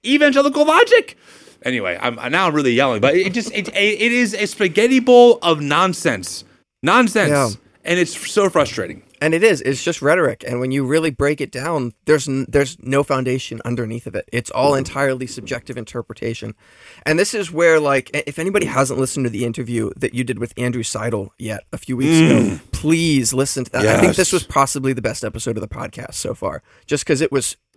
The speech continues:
Speaker 1: Wow.
Speaker 2: so informative, at least in my
Speaker 1: Yeah.
Speaker 2: opinion. And it's the same thing. He, he kind of broke this down that there is a, what Christian nationalism is, is a desire for a, a privileged legal system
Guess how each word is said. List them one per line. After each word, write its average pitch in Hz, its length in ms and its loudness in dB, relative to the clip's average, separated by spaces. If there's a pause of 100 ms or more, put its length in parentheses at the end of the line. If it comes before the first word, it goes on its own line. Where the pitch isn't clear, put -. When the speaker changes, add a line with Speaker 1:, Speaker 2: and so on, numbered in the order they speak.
(180)
Speaker 1:
Wow. 180 100 -4 (140)
Speaker 2:
so 190 280 6
informative, 131 560 -4
at 131 140 -2
least 147 240 -4
in 165 80 -2
my 135 140 0
Speaker 1:
Yeah. 139 100 2
Speaker 2:
opinion. 123 280 -6 (600)
And 170 160 4
it's 170 160 0
the 175 80 -4
same 202 180 2
thing. 180 140 -6
He, 180 160 -8
he 180 320 -8
kind 190 240 -4
of 151 60 -4
broke 160 260 -2
this - 180 -8
down 165 220 0
that 131 140 -4
there 147 180 4
is 143 260 0
a, 135 340 -2 (2000)
what 160 240 -8
Christian 202 300 -8
nationalism 151 460 -6
is, 156 140 0
is 131 100 -8
a 139 100 -2
desire 131 440 -6
for 147 240 -4
a, 107 260 -6 (160)
a 92 100 -16 (120)
privileged 170 800 -4 (880)
legal 147 320 2
system 120 460 -10